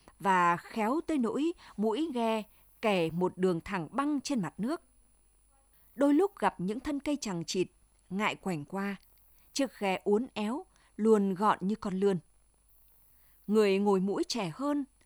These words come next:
đôi vai rộng, có mái tóc bồng bềnh trước gió sớm và nước da hơi mét. Đôi môi tai tái nhẹ cười.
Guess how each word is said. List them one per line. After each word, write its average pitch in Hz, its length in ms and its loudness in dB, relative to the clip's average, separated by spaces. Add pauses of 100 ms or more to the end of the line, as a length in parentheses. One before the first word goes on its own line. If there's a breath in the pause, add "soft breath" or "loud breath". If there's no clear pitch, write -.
(160)
đôi 208 180 2
vai 202 280 -4
rộng, 180 220 -4 (600 soft breath)
có 254 100 2
mái 269 180 0
tóc 370 260 -2
bồng 175 300 -2
bềnh 160 200 -2
trước - 260 -8
gió 202 160 -6
sớm 220 360 -4 (240)
và 165 100 -4
nước 226 220 -6
da 202 300 -6
hơi 202 240 -4
mét. 247 260 -6 (1900 soft breath)
Đôi 208 160 4
môi 202 340 4
tai 277 260 -6
tái 233 240 -6
nhẹ 302 300 -2
cười. 160 280 -6